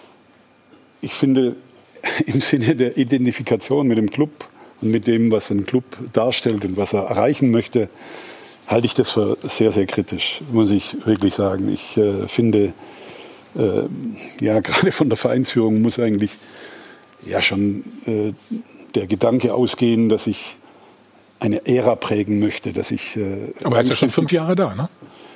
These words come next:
Speaker 1: Ja, f-, für mich ist eine Ära
Speaker 2: Wie
Speaker 1: in der
Speaker 2: lange geht denn das? Ja,
Speaker 1: Vereinsführung,
Speaker 2: wollte ich gerade
Speaker 1: äh,
Speaker 2: sagen.
Speaker 1: geht eigentlich ein bisschen länger, muss ich, muss ich
Speaker 2: Ja,
Speaker 1: sagen.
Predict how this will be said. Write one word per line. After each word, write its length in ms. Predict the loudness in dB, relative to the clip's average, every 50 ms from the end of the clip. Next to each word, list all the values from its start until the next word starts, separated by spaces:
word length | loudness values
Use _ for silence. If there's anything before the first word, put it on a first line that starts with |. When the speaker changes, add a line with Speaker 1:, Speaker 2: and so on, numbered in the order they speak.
| -20 -20 -12 -4
Speaker 1:
Ja, 420 | -2 0 0 2 2 2 0 0
f-, 320 | 0 -2 -6 -10 -10 -12 -12 -12
für 220 | -12 -6 -2 0
mich 180 | 0 2 2 0
ist 140 | 0 0
eine 160 | 0 -2 0 0
Ära 300 | 0 2 2 2 0 2
Speaker 2:
Wie 20 |
Speaker 1:
in 60 | 2
der 80 | 2 2
Speaker 2:
lange 120 | 2 2 2
geht 100 | 2 2
denn 100 | 2 2
das? 120 | 2 2 4
Ja, 40 | 4
Speaker 1:
Vereinsführung, 200 | 4 4 2 2
Speaker 2:
wollte 140 | 4 2 2
ich 60 | 2
gerade 120 | 2 2
Speaker 1:
äh, 40 | 2
Speaker 2:
sagen. 240 | 2 2 0 0 2
Speaker 1:
geht 180 | 2 2 4 2
eigentlich 280 | 2 2 2 2 2
ein 100 | 0 0
bisschen 260 | -2 -2 0 0 0
länger, 280 | 2 2 2 2 0 0
muss 220 | 0 -2 -2 -2
ich, 260 | -2 -4 -6 -6 -4 -4
muss 200 | -2 -2 -2 -2
ich 80 | -2
Speaker 2:
Ja, 180 | -2 -2 -2 0
Speaker 1:
sagen. 320 | 0 0 0 -2 -4 -6